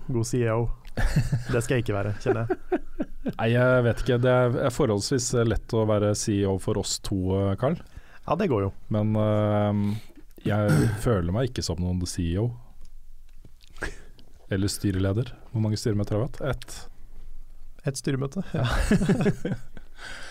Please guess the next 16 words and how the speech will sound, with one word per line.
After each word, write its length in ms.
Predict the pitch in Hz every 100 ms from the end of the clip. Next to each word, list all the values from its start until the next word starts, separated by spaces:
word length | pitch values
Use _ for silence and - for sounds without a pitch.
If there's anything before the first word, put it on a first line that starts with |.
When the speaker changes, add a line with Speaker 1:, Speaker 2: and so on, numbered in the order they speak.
| -
Speaker 2:
Jeg 880 | 180 262 - 165 117 85 - 170 113
vet 140 | 110 -
ikke, 140 | 123
er 220 | - 95 110
det 40 |
meningen 300 | 113 90 85
at 100 | 95 110
vi 100 | 101
må 200 | 101 95
ha 80 | 92 92
flere? 280 | 92 82
Er 100 | 147
det 80 | 131
ikke 120 | 123
noe 120 | 120 123
jeg, 280 | 113 113